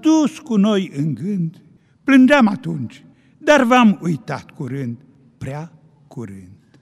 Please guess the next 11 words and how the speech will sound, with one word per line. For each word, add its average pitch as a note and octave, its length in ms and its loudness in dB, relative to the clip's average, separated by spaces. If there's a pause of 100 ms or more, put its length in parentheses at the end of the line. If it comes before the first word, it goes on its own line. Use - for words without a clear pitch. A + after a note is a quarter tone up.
(300)
Iubiți F3 300 -8
frați C#3+ 200 -14
și D3 100 -16
surori, D#3 380 -12 (640)
vă E3 80 -12
aduc C#3+ 280 -8
aminte D#3+ 440 -6
că C3+ 400 -12 (500)
genericul C#3+ 920 -4 (420)
predicii C#3 480 -8
mele, D3+ 560 -6